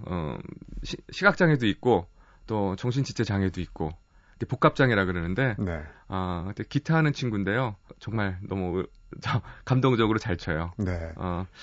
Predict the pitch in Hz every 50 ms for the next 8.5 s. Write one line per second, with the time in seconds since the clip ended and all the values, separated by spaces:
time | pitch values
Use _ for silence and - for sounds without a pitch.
0 | - - - - - - - - 175 151 120 - - - 185 202 185 208 196 190
1 | 185 175 175 175 160 165 160 160 160 156 165 165 170 147 131 147 135 147 - 151
2 | 147 123 117 - 139 110 110 107 - - 104 98 95 101 110 139 180 202 196 -
3 | - - - - - - - 95 98 143 147 - 170 156 147 139 123 127 127 127
4 | 160 170 165 - - 151 143 147 135 123 107 104 92 - - - - - - 67
5 | - 90 - - - 95 82 80 76 71 73 - - - - _ - 98 95 -
6 | 98 98 98 90 92 - - - - - - - - - - 131 139 - - 151
7 | 120 110 104 101 95 92 98 120 156 165 151 131 - - - - - 82 85 82
8 | 87 110 - - - - - 87 73 87